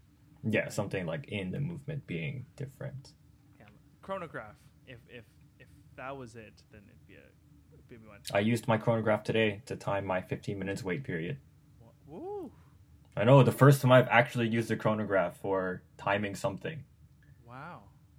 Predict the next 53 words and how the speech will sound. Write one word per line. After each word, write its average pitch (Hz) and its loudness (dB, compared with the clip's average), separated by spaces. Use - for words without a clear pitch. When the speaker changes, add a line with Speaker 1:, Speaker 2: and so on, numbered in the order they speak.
Speaker 2:
I 123 -18
know. 147 -14
I 127 -16
think 175 -16
you 151 -16
mentioned 131 -14
that 117 -16
before, 131 -20
that, 107 -20
like, 110 -20
you 120 -20
haven't. - -20
Oh, 147 -16
wait, 139 -10
no, 123 -6
Speaker 1:
Never. 113 4
Speaker 2:
for 78 -8
eggs. - -20
For - -20
eggs, 196 -16
or 139 -16
was 123 -16
that 131 -16
the - -20
dive 113 -16
Speaker 1:
I 120 -2
don't 147 2
Speaker 2:
bezel? 175 -2
Speaker 1:
even 143 0
cook 131 -2
eggs. 92 -4
That's 104 -6
just, - -10
uh, 95 0
for, 87 -8
<laughs> - -20
that - -4
was 120 2
just 135 4
for 123 2
an 113 0
example. 92 -4
I 92 2
don't 117 0
even 104 -6
cook - -8
eggs. - -12
Speaker 2:
Yeah. - -20
Uh, 143 -8
on 180 -12
the 156 -14
thing 170 -16
of 127 -16